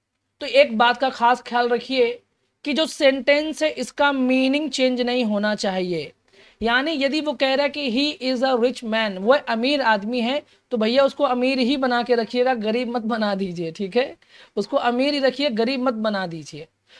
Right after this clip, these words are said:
तो आपको क्या करना है कि नेगेटिव लगा करके आपको सेंटेंस, देखिए इसको बनाते हैं कि आप नेगेटिव वर्ड को यूज़ करेंगे, साथ में क्या करेंगे, अपोजिट मीनिंग लिखेंगे। क्या लिखेंगे? अपोजिट लिखेंगे।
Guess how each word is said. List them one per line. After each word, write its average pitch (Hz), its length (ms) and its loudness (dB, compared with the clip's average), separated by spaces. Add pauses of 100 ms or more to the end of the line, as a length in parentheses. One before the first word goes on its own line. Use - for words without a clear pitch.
तो 247 80 0
आपको 247 400 4
क्या 277 180 2
करना 269 280 -4
है 277 100 -2
कि 302 120 -4
नेगेटिव 254 580 0
लगा 262 320 2
करके 240 360 -4
आपको 269 580 -2 (520)
सेंटेंस, 254 540 0
देखिए 233 400 0 (220)
इसको 302 240 -2
बनाते 262 360 2
हैं 285 120 2
कि 285 60 0
आप 269 180 4
नेगेटिव 233 480 2
वर्ड 220 240 4
को 262 160 -2
यूज़ 262 240 0
करेंगे, 262 400 2
साथ 262 440 2
में 240 380 -6 (720)
क्या 247 120 4
करेंगे, 269 340 2 (100)
अपोजिट 254 720 6
मीनिंग 240 360 0
लिखेंगे। 208 320 -2
क्या 233 140 2
लिखेंगे? 262 380 0
अपोजिट 240 560 4
लिखेंगे। 165 480 -10